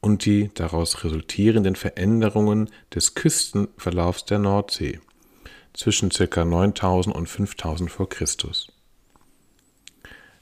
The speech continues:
Der heutige Text ist erschienen zweitausendsechs in dem Gedichtband Das schöne Prinzip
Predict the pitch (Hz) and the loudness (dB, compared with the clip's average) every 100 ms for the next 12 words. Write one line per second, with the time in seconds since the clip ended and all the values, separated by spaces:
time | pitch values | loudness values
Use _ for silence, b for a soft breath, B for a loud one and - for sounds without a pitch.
0 | - 101 110 104 98 - 131 - - 95 | 0 4 6 4 2 4 2 2 -2 0
1 | - - - 92 - 101 92 87 - 85 | 0 -2 -4 -4 0 0 2 0 -2 -2
2 | - 80 85 92 135 - - 98 92 87 | -2 -2 2 2 2 0 0 2 2 0
3 | 95 - - 87 85 - 92 - - 98 | -2 -4 -2 -2 -2 -4 -6 0 4 4
4 | 82 - 82 - 156 160 | 2 -6 -8 -2 0 0